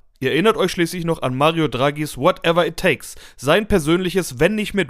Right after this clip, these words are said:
Rap, dann mit der Pumpgun. Hatte ich in Step neunundzwanzig drüber gesprochen. Mal sehen, was Christine Lagarde sich einfallen lässt. Von Christine zu Tina. Hier werden die Ladies durchgewechselt, als wäre ich Puff Daddy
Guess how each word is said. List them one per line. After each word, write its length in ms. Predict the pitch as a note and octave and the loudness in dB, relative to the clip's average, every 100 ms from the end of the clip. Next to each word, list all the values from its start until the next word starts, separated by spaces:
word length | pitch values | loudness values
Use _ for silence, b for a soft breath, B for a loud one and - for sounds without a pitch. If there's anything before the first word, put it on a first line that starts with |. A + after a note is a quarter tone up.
| B2+ | 0
Rap, 320 | F3+ - - | 0 0 -2
dann 220 | C#3 E3 | 0 0
mit 160 | E3+ D3 | 0 -2
der 100 | C3+ | -2
Pumpgun. 580 | - E3 - A#2+ G#2+ - - B B | 0 0 -2 -6 -8 -10 -20 B B
Hatte 200 | G3 G#3+ | 0 0
ich 60 | |
in 80 | G#3+ | -2
Step 220 | - G#3+ | 0 0
neunundzwanzig 640 | F#3+ C#3+ A#2+ - A2+ G#2 A2 | 2 2 0 -4 -6 -6 -10
drüber 220 | A#2+ G#2+ | -10 -10
gesprochen. 440 | A2+ - G2+ G#2 - B B B | -10 -10 -10 -10 -20 B B B
Mal 280 | C#3+ D#3 | 4 4
sehen, 380 | B2+ F#3 C#4 D4 - | 4 2 2 -2 -4
was 220 | D#3+ - | -4 -2
Christine 460 | - F#3+ - G3+ | -6 -4 -4 -2
Lagarde 380 | G#3 G#3 A2 - | 0 -2 -4 -8
sich 180 | G#2+ - | -14 -12
einfallen 360 | G#2+ - G#2+ A2+ | -12 -12 -14 -14
lässt. 300 | - - - _ _ _ _ _ _ _ B B B | -18 -20 -20 _ _ _ _ _ _ _ B B B
Von 440 | - - F3+ B3+ - | -10 2 2 2 -2
Christine 580 | G#3 G3+ - F#3+ A#3 - - | -2 -2 -2 -4 -6 -10 -16
zu 240 | - - F#3 | -10 -6 -6
Tina. 600 | - - A3+ D3+ A2+ - _ - b b | -4 -2 -2 0 -4 -8 _ -20 b b
Hier 240 | F3 F#3+ | 2 6
werden 240 | F#3+ F#3 | 4 4
die 120 | F3 E3 | 0 0
Ladies 500 | D3 E3+ F#3 E3+ - | 2 2 0 -6 -2
durchgewechselt, 720 | F#3 - E3+ F3 E3+ E3+ - | -2 -2 -2 -2 -2 -6 -4
als 280 | C#3 - | -6 -4
wäre 220 | C3+ C#3+ A2+ | -4 -2 -4
ich 280 | A#2+ - | -6 -8
Puff 320 | - C3 C3+ - | -2 -2 -2 -4
Daddy 380 | A2+ B2 B2 | -4 -4 -10